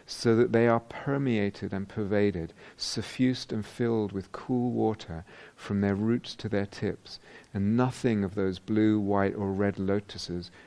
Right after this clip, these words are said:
would be unpervaded with cool water. Even so, the monk permeates this very body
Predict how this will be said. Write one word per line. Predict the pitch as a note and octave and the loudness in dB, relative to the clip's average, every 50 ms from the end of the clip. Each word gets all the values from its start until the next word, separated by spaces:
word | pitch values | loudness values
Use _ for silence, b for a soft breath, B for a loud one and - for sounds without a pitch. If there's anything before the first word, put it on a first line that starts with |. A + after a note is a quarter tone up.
| B B B | B B B
would | G2+ F#2+ - | -4 -4 -2
be | - G#2 G#2 - - | 0 0 0 0 0
unpervaded | A#2 A2+ A#2 A#2 A2 - A#2+ G#2+ F#2+ G#2 G2+ G2+ G2 F#2 E2+ | -2 0 0 -2 -2 -4 -4 -2 0 2 2 2 2 0 -2
with | F#2 F#2 F2+ - | -6 -6 -8 -8
cool | - - - G2+ F#2+ F#2 | -12 -8 -4 -4 -2 0
water. | F2+ F#2 F2+ F2+ - - E2 D#2 E2+ - _ _ B B B B B B B B B B - | 0 0 0 -2 -6 -12 -16 -16 -18 -20 _ _ B B B B B B B B B B -4
Even | - G#2+ G#3 G3 G#3 G3+ | -2 -2 0 0 0 -2
so, | - - C3+ B2 G#2+ F#2 E2+ | -2 2 2 4 4 2 0
the | E2 F2+ | -2 -2
monk | F2+ G2 G2 G2 - - | -2 -2 -2 -2 -4 -8
permeates | - - - C#3 B2+ B2+ A#2 G2+ F#2 F2+ F2 - | -12 -8 -4 -2 0 2 2 2 0 0 -4 -8
this | - - G2+ - - | -8 -8 -8 -8 -6
very | - G#2 G2+ G2+ G2 | -4 -2 0 0 0
body | F#2 - A2 A2 G#2 F#2+ F2 | 0 -2 -2 -2 0 -2 -4